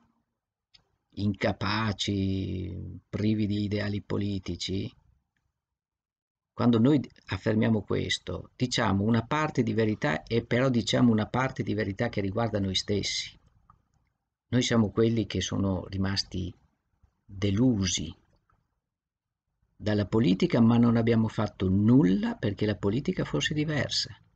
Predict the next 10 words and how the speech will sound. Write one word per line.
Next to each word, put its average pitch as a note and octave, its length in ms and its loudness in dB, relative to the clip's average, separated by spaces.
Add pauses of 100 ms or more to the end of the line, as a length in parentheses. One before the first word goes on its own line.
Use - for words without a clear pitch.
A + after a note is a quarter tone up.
(720)
Noi A#2+ 120 0
siamo A2+ 480 4
rimasti G#2 640 -2
delusi G#2+ 800 -2 (180)
per F#2+ 180 -6
come G2+ 240 0
sono G2+ 180 -2
andate F#2+ 300 -2
le F#2+ 100 -2
cose F#2+ 460 -4